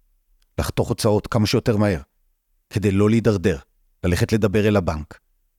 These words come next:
להבין איך אתה מתכונן לתקופה הקרובה, לפרוס הלוואות. הבנקים קשובים היום, זה אפשרי.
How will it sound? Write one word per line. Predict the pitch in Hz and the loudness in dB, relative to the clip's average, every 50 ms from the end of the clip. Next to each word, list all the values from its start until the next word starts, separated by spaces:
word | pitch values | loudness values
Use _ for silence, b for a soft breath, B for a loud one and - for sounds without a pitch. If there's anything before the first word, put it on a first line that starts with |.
| _ - | _ -4
להבין | 95 95 90 80 87 113 107 104 113 - _ _ - | -2 -2 0 0 2 2 4 2 2 0 _ _ -2
איך | 101 - 113 | -2 0 0
אתה | 107 - 104 | 0 0 2
מתכונן | 104 98 - - 101 90 95 92 | 0 0 0 -2 0 2 2 2
לתקופה | 95 - - - - - 113 98 | 2 0 -2 -6 -4 -2 -2 -2
הקרובה, | - - 82 71 65 67 - _ _ _ _ _ _ _ _ - | -2 -4 -8 -8 -8 -8 -12 _ _ _ _ _ _ _ _ -8
לפרוס | - - - 180 208 208 - 131 | -6 -2 -2 0 0 0 0 0
הלוואות. | 113 101 110 113 95 78 - - - - _ _ _ _ _ _ _ _ _ - | 0 2 2 0 0 0 -4 -8 -16 -20 _ _ _ _ _ _ _ _ _ -6
הבנקים | 98 87 95 101 - - 123 | -4 -2 -2 -2 0 0 -2
קשובים | - - - 123 95 104 92 82 | -2 -2 -2 -2 0 0 0 0
היום, | 73 64 55 - - _ _ _ _ _ _ _ _ | 0 -4 -6 -10 -14 _ _ _ _ _ _ _ _
זה | - 82 104 202 | -2 0 2 2
אפשרי. | - - - 113 98 85 73 | 2 0 0 0 0 0 -2